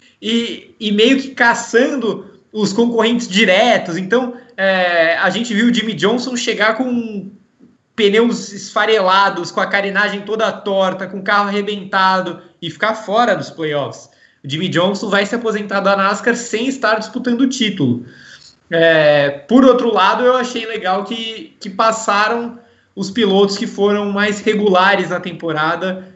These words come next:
é, que foi o Matt Di Benedetto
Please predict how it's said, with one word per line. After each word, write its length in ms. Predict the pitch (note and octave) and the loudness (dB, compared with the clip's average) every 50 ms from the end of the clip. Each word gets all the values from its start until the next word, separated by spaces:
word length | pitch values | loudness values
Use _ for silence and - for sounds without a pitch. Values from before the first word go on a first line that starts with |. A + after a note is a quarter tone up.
| _ - | _ -8
é, 840 | F#3 E3 D#3+ D#3+ D#3 D#3 D3+ D3+ D3+ C#3+ C#3 C#3 C3+ C3 C3+ - - - | -4 -2 0 2 2 2 2 2 0 0 0 -2 -2 -4 -6 -10 -16 -8
que 120 | - G#3+ | -6 -6
foi 260 | G3+ - - G3+ G#3 G#3 | -4 2 6 6 8 8
o 60 | F#3 | 6
Matt 260 | F#3+ G3 G3+ G3 E3+ | 4 2 0 0 -4
Di 100 | E3 F#3 | -6 -2
Benedetto 800 | F3 F#3+ F#3+ F#3 E3+ D3 D#3 E3 F3 F#3 F3+ - A3 G#3 - | 0 0 0 0 0 2 2 2 2 2 -2 -6 -10 -10 -10